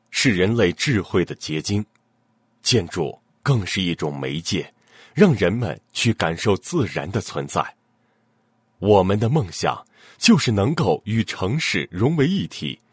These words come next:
让我们参与的每一份作品都能住进人们的心里。树匠者之心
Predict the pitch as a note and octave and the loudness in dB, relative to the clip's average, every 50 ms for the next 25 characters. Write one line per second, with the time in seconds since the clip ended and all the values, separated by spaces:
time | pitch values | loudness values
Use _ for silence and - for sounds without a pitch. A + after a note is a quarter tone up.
0 | _ _ _ _ - - - G2+ G#2+ D#3+ C3 A2+ F2+ F2+ E2 F2 F#2 - - - | _ _ _ _ -20 -20 -8 4 4 4 4 6 4 2 4 2 0 0 0 0
1 | D#3 D#3+ D3 A2 G2+ F2 F2 D2+ C2+ - - - A#2+ B2 G#2+ G2 G2+ C3 D#3+ - | 2 2 2 2 0 0 0 0 0 -2 -4 0 2 2 2 2 0 -2 -4 -2
2 | - D#3 C3 - - - G#2 - - - D#2 C2 A1+ - _ _ _ - - - | -2 -2 -2 0 2 0 0 0 -2 -6 -6 -6 -6 -10 _ _ _ -20 -18 -2
3 | - C#3+ D3+ D3+ B2 F2+ C#2+ C#2+ E2 F#2 F#2 _ _ _ - D#3 E3 B2+ G2+ F2+ | 4 6 6 6 6 4 2 0 0 -2 -4 _ _ _ 0 0 0 0 0 -4
4 | - G2 F#2 E2+ D#2 C2+ F2 F2 F2 F2 F#2+ G#2 F2+ D#2 D#2+ D2 - - A2 F#2+ | -4 -4 -4 -4 -4 -2 -4 -4 -4 -2 -4 -4 -2 -2 -4 -4 -2 -2 -4 -4
5 | E2+ E2+ E2+ D2+ B1+ - _ _ _ _ _ _ _ _ _ _ _ _ _ _ | -4 -4 -6 -6 -6 -8 _ _ _ _ _ _ _ _ _ _ _ _ _ _
6 | _ _ _ _ _ _ _ _ _ _ _ _ _ _ _ _ _ _ _ _ | _ _ _ _ _ _ _ _ _ _ _ _ _ _ _ _ _ _ _ _
7 | _ _ _ _ - - - - G#3+ E3+ A#2 G2 - - - G3+ A3 C#3+ F#2 D#2+ | _ _ _ _ -8 -4 2 4 4 4 4 2 2 2 4 4 4 2 0 -6
8 | - - F2 D#2 C#2 - - F#2+ F2+ - - G2+ G#2 G#2 G2+ | -8 -4 -4 -4 -4 -2 -4 -4 -2 -2 0 0 0 0 -2